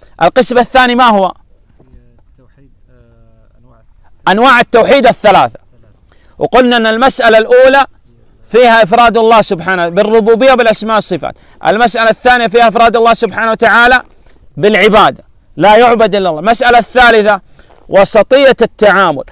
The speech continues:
Speaker 1: ولا بد أن نميز بين اليهودي والنصراني والمسلم. المسلم لا بد يتميز، لكن هذا التميز لا بد أن يكون ب-، بالوسطية.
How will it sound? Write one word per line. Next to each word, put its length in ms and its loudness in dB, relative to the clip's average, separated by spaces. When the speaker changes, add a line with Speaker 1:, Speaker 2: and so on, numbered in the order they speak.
Speaker 1:
ولا 400 2
بد 320 0
أن 220 -2
نميز 420 0
بين 160 -2
اليهودي 480 2
والنصراني 680 0
والمسلم. 640 -2
المسلم 500 -2
لا 140 2
بد 180 0
يتميز، 580 -2
لكن 360 0
هذا 380 2
التميز 720 -2
لا 260 2
بد 200 0
أن 160 -4
يكون 400 0
ب-، 200 0
بالوسطية. 880 0